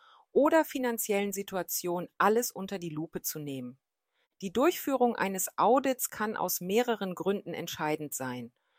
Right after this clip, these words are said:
Zunächst fördert es die Selbsterkenntnis und das persönliche Wachstum,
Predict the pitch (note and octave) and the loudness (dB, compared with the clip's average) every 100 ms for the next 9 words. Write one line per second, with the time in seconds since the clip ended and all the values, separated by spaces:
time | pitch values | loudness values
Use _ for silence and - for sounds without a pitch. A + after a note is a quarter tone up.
0 | _ - - E3+ G3+ D#4 - - _ _ | _ -8 -6 -2 0 0 -2 -6 _ _
1 | _ - G#3 A3+ A#3+ A#3+ - - F#3 D3+ | _ 0 6 8 8 2 -4 -6 -4 2
2 | F3+ B3 - - - A#3 - A3+ A#3 - | 2 2 -2 -4 -2 -2 -2 -4 -4 -6
3 | G3 G#3 G#3 - D#3 D#3+ E3+ D#3+ - C#3 | -6 -6 -6 -6 -6 -4 -6 -8 -6 0
4 | F#3 - - A#3 A#3 B3 | 0 0 -4 0 0 0